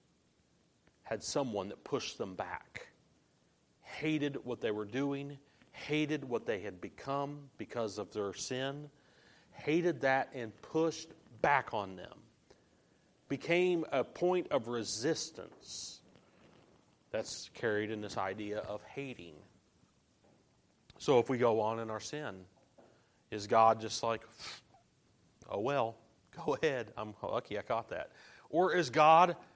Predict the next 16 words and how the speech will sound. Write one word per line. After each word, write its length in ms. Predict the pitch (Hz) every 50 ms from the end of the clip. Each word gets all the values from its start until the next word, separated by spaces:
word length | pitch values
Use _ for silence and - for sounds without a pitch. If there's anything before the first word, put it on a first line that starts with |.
| _ _ _ _ _
hate 640 | - - - - - 233 240 190 - - - - - - _ _ _ _ _ _ _ _ _ -
our 140 | 147 165
sin? 460 | - - - - 277 294 185 110 110 101 92 113 _ _ _ _ _ _ _ _ _ _ _ _ _ _ _ _ _ _ _ _ _ _ _ _ - - -
Oppose 920 | 180 175 - - - - 202 226 240 240 208 180 165 160 175 180 - -
himself 760 | - 170 170 170 160 - - - 139 127 135 160 165 - - -
to 180 | - 175 165 -
our 240 | - 147 151 160 156
sin? 540 | - - - 254 269 294 233 147 113 101 101 - - _ _ _ _ _ _ _ _ _ _ _ _ _ _ _ _ _ _ _ _ _ _ _ _
Hostile 1080 | - - - 185 202 220 262 254 - - - - 156 143 139 135 135 147 185 208 - - - - - _ _ _ _
towards 540 | - - 147 143 135 131 127 139 143 139 - - -
our 180 | - 165 180 180
sin? 540 | - - - - 311 330 277 226 110 104 95 101 - _ _ _ _ _ _ _ _ _ _ _ _ _ _ _ _
That 200 | - 113 117 135
is 200 | 143 160 196 170
our 160 | 156 147 185 170
God. 480 | 151 196 247 285 277 214 - - -